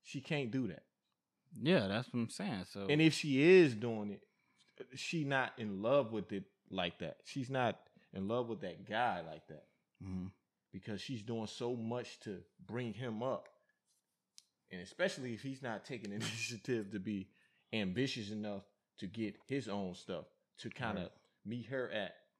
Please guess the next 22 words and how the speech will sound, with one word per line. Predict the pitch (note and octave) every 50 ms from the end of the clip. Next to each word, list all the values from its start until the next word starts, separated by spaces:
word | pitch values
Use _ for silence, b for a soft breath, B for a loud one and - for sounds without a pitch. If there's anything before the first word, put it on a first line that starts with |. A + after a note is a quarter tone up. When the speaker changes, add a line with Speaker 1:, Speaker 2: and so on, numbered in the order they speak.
| _ _ _ _ _ _ _ _ _
Speaker 1:
a | F#2+
certain | - - - C3 - F#2+ F#2+
level. | F#2+ A2 G#2+ F2+ D#2 C2+ - _ _ _ _ -
Speaker 2:
Mm-hmm. | G#2+ G#2 G#2 G#2+ A2+ - _ _ _ _
Speaker 1:
So | _ - - G#2 G2 F#2 F2+ E2+ - _ _ b b b b b b b b b b b b b b b b b b _ _ _ _ _ _ _ _ -
I | G2+ A#2+ D3
don't | D3+ C#3 A#2+
think | - C#3 A#2+
they | G#2+ B2 A#2
can | - A2+ G#2
do | A#2 B2 B2+
what | A#2 G#2+ A2 A2 G#2
we | A2 A#2 B2+ C#3+
can | C3+ B2 G#2+ F#2+
do | G#2+ G#2 G2+
when | F#2+ F#2 G2 F#2+ F#2+
it | F#2 -
comes | - A#2 G2+ F#2+
to | - F2+
building, | E2+ A2 A2 A2 G2+ F2 F2
'cause | - - F2+ F#2
we're, | F2 F#2 G2+ G#2+ G#2+ G#2 F#2+